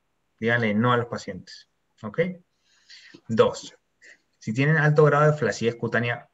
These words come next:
no. Si tienen biopolímeros o silicona previamente, no.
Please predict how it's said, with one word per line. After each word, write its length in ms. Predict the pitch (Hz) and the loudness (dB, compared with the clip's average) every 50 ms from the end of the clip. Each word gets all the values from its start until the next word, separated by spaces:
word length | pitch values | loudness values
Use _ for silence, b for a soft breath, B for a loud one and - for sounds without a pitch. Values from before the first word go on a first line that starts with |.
| _ - | _ -18
no. 540 | 98 95 98 107 113 113 - - - - _ _ _ _ _ _ _ _ _ _ _ _ _ | -12 -8 -2 0 0 0 -2 -4 -8 -20 _ _ _ _ _ _ _ _ _ _ _ _ _
Si 140 | - - 107 | -8 -4 0
tienen 200 | 123 135 147 151 | 0 2 2 4
biopolímeros 560 | 156 147 135 120 117 123 131 143 147 147 143 | 2 2 2 2 0 0 0 0 -2 -2 -4
o 40 | 127 | -6
silicona 600 | - 104 104 - - 127 120 123 127 123 120 - | -8 -8 -10 -6 -4 -4 -2 0 -2 -2 -2 0
previamente, 760 | 127 123 127 127 127 123 123 123 123 127 156 175 208 - _ _ _ _ _ _ _ - | 2 4 4 4 4 2 0 -4 -4 -4 -4 -6 -6 -8 _ _ _ _ _ _ _ -12
no. 460 | 98 98 107 107 98 - - - | -4 -2 0 0 0 -2 -6 -14